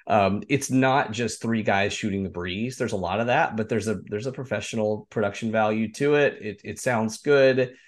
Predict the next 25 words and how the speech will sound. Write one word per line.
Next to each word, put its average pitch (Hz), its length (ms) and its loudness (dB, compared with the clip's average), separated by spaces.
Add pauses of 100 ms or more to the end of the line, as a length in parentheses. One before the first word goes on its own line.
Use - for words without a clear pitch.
(260)
Uh, - 60 -2 (240)
and 120 240 2
Dax 113 500 0 (260)
is 127 260 -2
given 151 360 2
license 123 640 0
to 143 140 -2
talk 139 360 0
about 127 340 -2
Nashville. - 640 -8
I 135 60 0
mean, 143 160 2
he's 175 180 -4
not 156 220 0
giving 143 180 0
away, 127 320 2 (360)
you 143 100 0
know, 117 80 0
tactical 120 440 0
plans. 117 440 -2
He 117 80 -2
knows 135 280 2
where 117 140 0
to 104 80 -4
stop, 101 540 -4